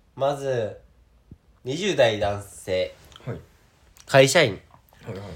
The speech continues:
Speaker 1: ラジオネーム、イニシャルH。
Speaker 2: イニシャルH。あ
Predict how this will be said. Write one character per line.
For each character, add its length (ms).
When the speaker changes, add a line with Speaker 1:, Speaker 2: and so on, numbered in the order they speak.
Speaker 1:
ラ 160
ジ 140
オ 80
ネ 180
ー 20
ム、 180
イ 100
ニ 120
シ 140
ャ 40
ル 180
H。 480
Speaker 2:
イ 40
ニ 80
シ 140
ャ 40
ル 120
H。 300
あ 260